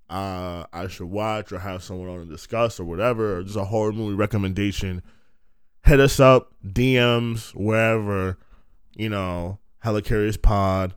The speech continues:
on Instagram. You know, just in general, outside of the questions, which we need those. I don't, I don't, don't wanna say we don't need those. You know, any suggestions, anyone you wanna have, anyone you think I should have on the pod or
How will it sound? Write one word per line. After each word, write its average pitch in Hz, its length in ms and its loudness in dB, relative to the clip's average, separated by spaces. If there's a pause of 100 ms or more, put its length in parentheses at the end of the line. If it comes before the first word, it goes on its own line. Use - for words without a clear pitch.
(140)
on 73 160 -8
Instagram. 90 800 -6 (560)
You 156 100 -4
know, 185 220 2
just 180 500 2
in 165 140 -2
general, 107 640 0 (180)
outside 170 400 6
of 151 60 2
the 131 60 0
questions, 127 440 2
which 110 160 2
we 110 100 -2
need 117 220 -4
those. 82 360 -8 (140)
I 76 60 -10
don't, 85 320 -10
I - 60 -16
don't, 87 300 -14 (480)
don't 101 140 -2
wanna 104 320 -4 (340)
say 98 140 -4
we 90 80 -2
don't 90 140 -4
need 92 140 -8
those. 80 200 -6 (300)
You 131 100 -4
know, 135 240 0 (160)
any 170 180 2
suggestions, 143 680 0
anyone 127 240 0
you 117 100 -2
wanna 113 260 0
have, 104 380 -4 (260)
anyone 117 440 -4
you 113 80 -8
think 104 260 -6
I 95 80 -4
should 104 200 -8
have 92 180 -8
on 87 120 -10
the 80 100 -16
pod 117 640 -2
or 80 200 -14